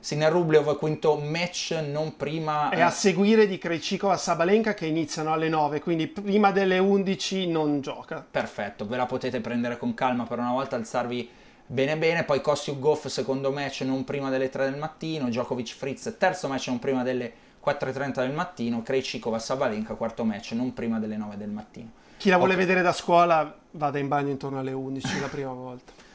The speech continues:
Speaker 1: Oppure si scarichi l'app di Eurosport, si segue, si segue la diretta
Speaker 2: Certo.
Speaker 1: scritta e tutto quanto.
Speaker 2: Senza farvi beccare.
Speaker 1: Dai, andate con la, mm,
Speaker 2: No,
Speaker 1: con la
Speaker 2: tu, la tua era bella.
Speaker 1: Qual è la mia?
Speaker 2: Non volevi giocare Djokovic Vincenta uno e dieci?
Speaker 1: No, no, no.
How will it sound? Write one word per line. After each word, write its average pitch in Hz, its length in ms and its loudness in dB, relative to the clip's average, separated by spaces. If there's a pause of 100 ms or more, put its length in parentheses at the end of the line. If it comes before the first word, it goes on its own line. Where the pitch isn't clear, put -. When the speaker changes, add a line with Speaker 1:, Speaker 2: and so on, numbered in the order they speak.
Speaker 1:
Oppure 143 480 4
si 123 140 -6
scarichi 117 460 -2
l'app 113 340 0
di 113 400 0
Eurosport, 107 680 -6
si 101 160 -8
segue, 95 720 -8
si - 160 -12
segue 101 240 -8
la 101 100 -8
diretta 104 380 -8
Speaker 2:
Certo. 147 160 -2
Speaker 1:
scritta 104 400 -6
e 101 100 -10
tutto 104 260 -10
quanto. - 380 -14 (120)
Speaker 2:
Senza 147 320 -6
farvi 147 280 -8
beccare. 143 400 -12
Speaker 1:
Dai, 151 380 4 (140)
andate 196 360 6
con 208 120 4
la, 147 840 4
mm, 117 600 0
Speaker 2:
No, 240 80 4
Speaker 1:
con 202 100 4
la - 60 4
Speaker 2:
tu, 349 100 4
la 190 140 4
tua 339 160 0
era 240 120 0
bella. 165 480 0 (240)
Speaker 1:
Qual 208 160 2
è 160 60 0
la 120 80 0
mia? 110 240 -2
Speaker 2:
Non 208 140 0
volevi 226 200 4
giocare 233 300 2
Djokovic 226 460 0
Vincenta 220 480 0
uno 233 140 4
e 226 60 6
dieci? 190 140 4 (320)
Speaker 1:
No, - 120 2
no, 120 180 -2
no. 117 100 -2